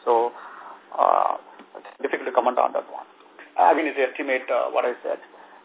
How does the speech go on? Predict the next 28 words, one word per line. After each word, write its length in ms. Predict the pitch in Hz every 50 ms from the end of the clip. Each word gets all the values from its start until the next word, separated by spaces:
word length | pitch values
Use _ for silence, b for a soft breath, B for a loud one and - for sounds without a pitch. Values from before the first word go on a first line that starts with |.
| b -
In 140 | 175 175 -
terms 220 | 190 190 233 240 -
of 180 | - 220 220 202 - - - -
the, 440 | 165 156 156 156 151 147 143 147
the 20 | 143 127
growth 320 | 127 135 160 196 - -
breakup 320 | - 170 170 170 - 180
between 360 | 160 156 - - 165 160 165 170 - 143
North 340 | 123 127 127 143 151 151 - 165
and 160 | 156 156 147 -
South, 180 | - 143 165 202 -
we 80 | 147 139
are 80 | 135
not 260 | 131 131 160 - - - - - -
sharing 400 | - 131 139 147 185 190 196 175
that, 180 | 160 156 151
you 60 | 151 139
know, 160 | 143 156 160
the 240 | 139 131 123 123 120
region-wise, 520 | 131 139 139 160 160 143 139 143 156 147 -
uh, 300 | 147 135 127 123 131 127 -
the 100 | - 127
growth 260 | - - 127 131 143 143
information 540 | 143 131 - 139 139 135 135 - 143 160 156
just 120 | 139 127 -
for 140 | - 127
competitive 480 | - - 123 120 - - 135 135 131 123
reasons. 340 | 120 120 117 - 131 -